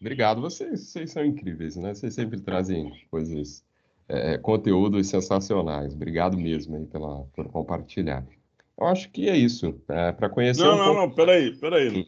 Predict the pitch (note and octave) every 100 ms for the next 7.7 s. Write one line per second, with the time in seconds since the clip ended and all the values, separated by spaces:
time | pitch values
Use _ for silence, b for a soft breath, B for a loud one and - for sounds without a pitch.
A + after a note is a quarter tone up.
0 | - F2 D3 F3 - D#3 D3 C#3+ F2 G#2
1 | A#2 - - C3+ E2+ A2+ - F#3 D3 C#3+
2 | E2 A2 - D#3 E3 - F3 D#3+ - F#3
3 | B2 D3+ E3+ G3+ G#3+ G3+ - G3+ - D3
4 | - C4 A3 D#3+ B2+ - - _ _ -
5 | G2+ B2 G2+ F2+ G#2+ B2 C3+ D#3+ - F2
6 | - D#3 - F#3 - E3 F3+ E3 C3+ C#3
7 | A3 E3 C#3 G#2+ G#2+ D3 G2